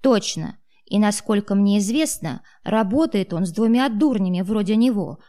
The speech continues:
по кличке Сухарь и Боксер. Система их я не знаю, но не советовал бы вам связываться с этими домушниками. Иван Александрович, я не вчера стала детективом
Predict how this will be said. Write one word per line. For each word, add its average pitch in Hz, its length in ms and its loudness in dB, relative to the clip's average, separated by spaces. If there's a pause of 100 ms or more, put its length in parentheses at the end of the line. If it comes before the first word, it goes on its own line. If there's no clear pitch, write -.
(120)
по 202 120 0
кличке 202 460 -4
Сухарь 294 580 -4
и 214 80 -2
Боксер. 208 720 -4 (420)
Система 214 640 -2
их 208 300 -6
я 220 120 0
не 233 140 2
знаю, 226 480 -4 (280)
но 330 100 -4
не 359 120 0
советовал 240 640 -2
бы 196 100 0
вам 202 180 0
связываться 202 760 -4
с - 100 -8
этими 196 280 -2
домушниками. 180 880 -2 (720)
Иван 220 340 -2
Александрович, 160 800 -10 (200)
я 220 140 0
не 220 100 2
вчера 226 340 -4
стала 190 300 -6
детективом 196 720 -8